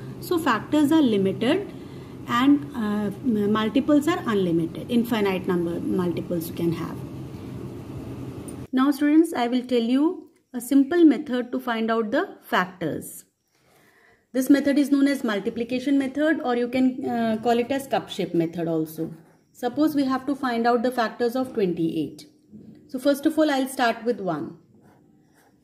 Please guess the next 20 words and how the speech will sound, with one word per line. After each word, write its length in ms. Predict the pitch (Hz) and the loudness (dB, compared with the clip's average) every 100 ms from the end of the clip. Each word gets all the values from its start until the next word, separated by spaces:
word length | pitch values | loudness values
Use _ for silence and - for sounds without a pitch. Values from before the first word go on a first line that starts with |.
| _ | _
One 500 | - 202 226 277 311 | -8 0 4 6 4
twenty-eights 720 | 277 220 208 220 214 190 - | 4 -2 -2 0 2 0 -2
are 280 | 254 320 403 - _ _ - - - - - - - - - | 0 0 -2 -8 _ _ -20 -20 -20 -20 -20 -20 -20 -20 -4
twenty-eight. 880 | 202 175 165 160 151 139 131 - - _ _ _ _ _ _ - | 2 4 2 0 -2 -4 -8 -16 -20 _ _ _ _ _ _ -4
Now 160 | 202 | -2
I'll 180 | 214 214 | 2 2
go 180 | 220 226 | 4 2
to 440 | 226 330 453 - - _ - | 4 2 2 -2 -16 _ 0
two. 440 | 320 254 175 - - _ _ _ _ _ _ _ | 2 4 0 -4 -14 _ _ _ _ _ _ _
Two 140 | - 196 | -4 -4
fourteens 600 | 196 226 226 240 240 233 | 2 2 2 0 0 2
are 300 | 262 294 330 - - _ _ _ _ _ _ _ _ _ _ _ _ _ _ _ - - - - | 0 2 0 -4 -18 _ _ _ _ _ _ _ _ _ _ _ _ _ _ _ -20 -20 -20 -14
twenty-eight. 760 | - 233 233 240 247 247 247 - - _ _ - | 2 2 2 2 4 4 2 -8 -20 _ _ -8
Now 160 | 262 | -4
I'll 200 | 269 269 | -2 0
go 160 | 240 254 | 0 0
to 300 | 247 349 392 - | 2 2 0 0
three. 480 | 302 233 156 - - _ _ | 2 2 0 -4 -18 _ _
See 240 | - 339 370 | -8 -4 -2
students, 360 | 240 196 190 | -2 -2 -4